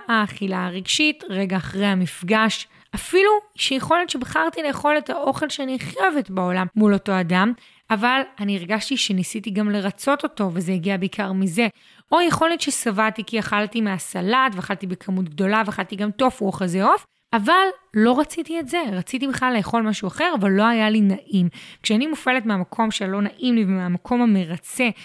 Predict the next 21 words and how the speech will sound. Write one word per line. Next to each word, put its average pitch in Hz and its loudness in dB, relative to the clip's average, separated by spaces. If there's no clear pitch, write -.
וכדומה, 185 0
אני 202 2
משאירה 214 0
ומנכיחה 185 0
את 202 -4
האכילה 180 -4
הרגשית 185 -4
בתוך 185 0
החיים 185 -2
שלי. 165 -4
ולכן 214 2
לעבוד 226 2
על 202 0
התקשורת 262 0
הזאת, 170 -6
שאני 202 2
מתקשרת 269 0
עם 247 0
אחרים 214 -2
בעזרת... 190 -2
אוכל, 262 4